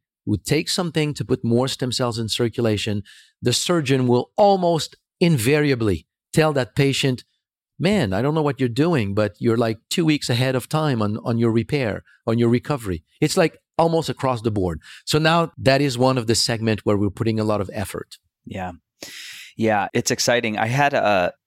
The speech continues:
Speaker 2: an experience yesterday listening to a podcast, and a woman was, she was describing, a medical doctor who's a regenerative, uh, medicine specialist. She was describing falling and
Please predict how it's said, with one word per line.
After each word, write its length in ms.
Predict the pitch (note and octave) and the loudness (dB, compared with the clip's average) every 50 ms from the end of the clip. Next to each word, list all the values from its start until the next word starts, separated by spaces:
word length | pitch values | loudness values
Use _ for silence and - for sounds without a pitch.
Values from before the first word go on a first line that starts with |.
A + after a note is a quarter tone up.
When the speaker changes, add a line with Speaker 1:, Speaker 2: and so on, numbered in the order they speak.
| _ - | _ -2
Speaker 2:
an 120 | A2+ A2 A2 | -2 0 0
experience 480 | G2 - - B2 A2+ G#2+ G2+ G2 - | 0 -2 -2 0 0 0 0 0 0
yesterday 320 | A#2 G#2+ - A2 G2+ G2 G2 | -2 -2 0 0 0 2 2
listening 340 | G2 G2+ - - G#2 F#2+ | 0 0 -2 -2 -2 0
to 60 | F#2+ F2+ | -2 -2
a 40 | |
podcast, 500 | - - G#2+ G2 F#2 - G#2 F2+ F2 - | -2 -2 -4 -2 -2 -2 -2 -2 -2 -2
and 80 | G#2+ G2 | -4 -4
a 20 | F#2+ | 0
woman 320 | G2+ G#2+ A2 A2 G2+ G2 | 0 2 2 2 0 0
was, 240 | F#2 F#2 F2 - - - | -2 -2 -2 -4 -4 -4
she 160 | - - B2+ | -2 0 0
was 120 | A2+ G2+ | 0 0
describing, 720 | - - F#2+ - - - - A2+ A#2 A2+ G#2 F#2+ G2 F#2+ F#2 | -2 -4 -4 -4 -2 0 0 2 2 2 0 -2 -4 -6 -4
a 200 | - - G#2+ G#2+ - | 0 0 0 0 0
medical 380 | A2 A2+ A2 G#2+ A2 - G#2 | 0 0 0 0 -2 -2 -2
doctor 380 | F2+ G#2 F#2+ F#2 - - F#2+ F2+ | 0 0 0 0 0 -2 -2 -2
who's 200 | F#2+ G2 F2+ F#2 | 0 0 -2 0
a 40 | F#2 | -2
regenerative, 640 | G2 F#2 - - F#2+ F#2+ F#2+ E2+ F2+ F2+ E2+ F2 - - _ - - - - - _ - | -2 -2 -2 -2 -4 -4 -4 -4 -4 -4 -6 -6 -8 -12 _ -20 -20 -20 -20 -20 _ -4
uh, 160 | - G2 F#2 F2+ | -2 -2 -2 0
medicine 360 | F#2 F#2+ F#2+ G2 - G2 F2+ | -2 -2 -2 -2 -4 -4 -4
specialist. 420 | - - G2 F2+ - - G2 F2 - | -2 -2 -2 0 0 -2 -2 -2 -2
She 60 | A2 | -2
was 100 | G#2 F#2 | -2 -2
describing 520 | - G2+ - - - B2+ B2+ C3+ B2 G2+ G2 | -2 -4 -2 0 0 2 2 0 -2 -4 -8
falling 560 | - - - A2 G#2+ G#2+ G#2+ G#2 G2+ G2+ F#2+ | -6 -2 0 2 2 2 2 0 0 -2 -2
and 200 | F2 F2+ F2 F2 | -2 -2 -4 -6